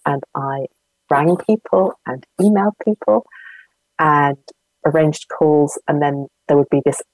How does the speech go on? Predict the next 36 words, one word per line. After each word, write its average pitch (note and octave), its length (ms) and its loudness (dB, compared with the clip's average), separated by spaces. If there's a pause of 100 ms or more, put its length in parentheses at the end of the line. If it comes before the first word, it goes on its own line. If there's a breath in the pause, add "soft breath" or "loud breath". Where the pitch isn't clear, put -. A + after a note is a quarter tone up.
(140)
incredibly D3+ 840 -2
awkward, C3+ 480 0 (180)
difficult - 440 -4
moment C3+ 400 -2
where C#3 280 2
they C3+ 120 2
were C#3 180 -2
trying C#3+ 300 -6
to - 120 -10
work C3+ 220 0 (100)
out C3 180 -4
whether C3+ 180 -2
I C3 160 0
was C#3 200 -2 (220)
my C3+ 200 -2
father's C3 320 -2
daughter C3+ 440 2 (420 loud breath)
and C#3+ 100 0
was C3 100 0
going C3+ 160 0
to C3 80 -10
be C3 100 2
asking C3 360 -2
them - 160 -8
for B2+ 100 -2
money B2+ 440 -2
or C3+ 120 -2 (960 soft breath)
God C#3+ 160 -4
knows B2+ 200 -4
what, C3 280 0
dragging C3+ 320 -2
them C#3 100 -6
into C3+ 200 -4
litigation C3+ 600 -4
or C#3+ 100 -4
something. C#3+ 440 -6